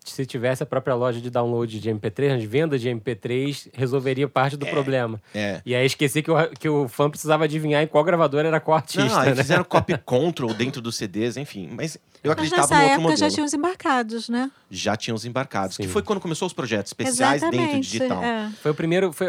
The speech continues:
Speaker 1: acho que foi o momento que houve o primeiro boom de dinheiro no digital e das pessoas falaram, "Opa, tem aí
Speaker 2: É.
Speaker 1: uma possibilidade de ganhar algum dinheiro sério com
Speaker 2: Tanto que na
Speaker 1: digital,
Speaker 2: época,
Speaker 1: né?"
Speaker 2: com a Lipstick,
Speaker 1: Assim
Speaker 2: a
Speaker 1: como
Speaker 2: gente
Speaker 1: Gin
Speaker 2: fez um
Speaker 1: Tônica.
Speaker 2: projeto especial com a Microsoft no lançamento do M S N no Brasil. E elas foram as garotas propagandas.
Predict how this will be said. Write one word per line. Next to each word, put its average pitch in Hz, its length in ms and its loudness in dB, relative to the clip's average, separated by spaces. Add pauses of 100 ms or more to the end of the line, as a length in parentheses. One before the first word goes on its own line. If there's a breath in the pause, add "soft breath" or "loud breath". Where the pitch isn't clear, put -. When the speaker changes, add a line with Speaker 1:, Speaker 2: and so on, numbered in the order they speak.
(120)
Speaker 1:
acho 147 200 -2
que - 40 -16
foi 180 100 0
o 175 40 0
momento 170 320 0
que 160 220 -4 (240)
houve 139 140 -2
o 139 40 -10
primeiro 143 280 -2
boom 139 400 -4
de 131 100 -10
dinheiro 120 400 -4
no 117 140 -6
digital 110 580 -2
e 131 40 -4
das 120 120 -12
pessoas 120 240 -10
falaram, 127 360 -4
"Opa, 104 340 -8
tem 123 220 -6
aí 127 180 -6
Speaker 2:
É. 131 80 -4
Speaker 1:
uma 139 240 -4
possibilidade 131 440 -6
de 135 60 -6
ganhar 131 200 -4
algum 135 240 -2
dinheiro 135 360 -4
sério 123 320 -4
com 147 80 -4
Speaker 2:
Tanto 98 120 -4
que 107 80 -2
na 143 100 0
Speaker 1:
digital, 135 160 2
Speaker 2:
época, 151 120 -2
Speaker 1:
né?" 101 60 -4
Speaker 2:
com 165 160 0
a 180 40 2
Lipstick, 143 340 -2
Speaker 1:
Assim 156 100 0
Speaker 2:
a - 40 -2
Speaker 1:
como 143 120 0
Speaker 2:
gente 120 200 -2
Speaker 1:
Gin 127 60 -4
Speaker 2:
fez 156 180 0
um 196 60 2
Speaker 1:
Tônica. 151 160 0
Speaker 2:
projeto 117 280 0
especial 123 320 -4
com - 120 -6
a 135 40 -4
Microsoft 135 540 -4
no 143 100 -4
lançamento 135 400 -6
do 139 80 -4
M 135 140 -4
S - 180 -8
N 131 140 -4
no 139 80 -6
Brasil. 139 360 -4
E 98 60 -4
elas 95 160 -8
foram 117 300 -4
as 92 100 -8
garotas 107 320 -6
propagandas. 85 640 -14